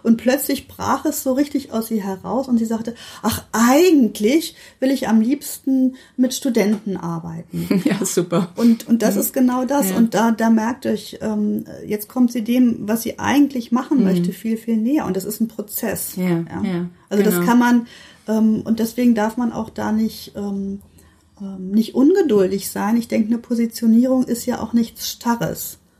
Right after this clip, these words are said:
Speaker 1: Ja, das sieht man ja gerade bei dir.
Speaker 2: Ja.
Speaker 1: Ähm, und bei mir übrigens auch. Also eine
Speaker 2: Ja.
Speaker 1: Positionierung verändert sich
Speaker 2: Ja.
Speaker 1: auch. Im Kern, im Persönlichkeitskern oder im Markenkern, ähm,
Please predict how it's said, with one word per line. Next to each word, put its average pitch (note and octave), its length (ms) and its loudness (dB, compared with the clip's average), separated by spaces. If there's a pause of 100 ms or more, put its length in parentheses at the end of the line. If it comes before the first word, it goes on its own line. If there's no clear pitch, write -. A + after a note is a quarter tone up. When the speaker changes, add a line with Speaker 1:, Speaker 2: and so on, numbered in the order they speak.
Speaker 1:
Ja, G#3+ 180 -2
das A#3 160 0
sieht A#3 160 -6
man A3+ 160 4
ja A3+ 100 4
gerade C4 320 -2
bei A3 120 -4
dir. G3+ 320 -2 (220)
Speaker 2:
Ja. B3 240 4 (280)
Speaker 1:
Ähm, B3 500 4 (200)
und A#3 220 4
bei A#3 140 6
mir B3+ 260 6
übrigens A3+ 480 2
auch. C4 220 -4
Also A#3+ 160 -2
eine A#3+ 100 4
Speaker 2:
Ja. F#3 60 -2
Speaker 1:
Positionierung A#3 760 2
verändert A3 640 -4
sich - 160 -6
Speaker 2:
Ja. F#3 240 0
Speaker 1:
auch. F4 260 -4 (480)
Im A#3 240 4
Kern, G#3 540 -2 (580)
im A#3 160 4
Persönlichkeitskern A#3+ 1300 -2
oder A3+ 160 -2
im F#3+ 180 -2
Markenkern, A#3+ 960 0 (500)
ähm, G#3+ 540 -2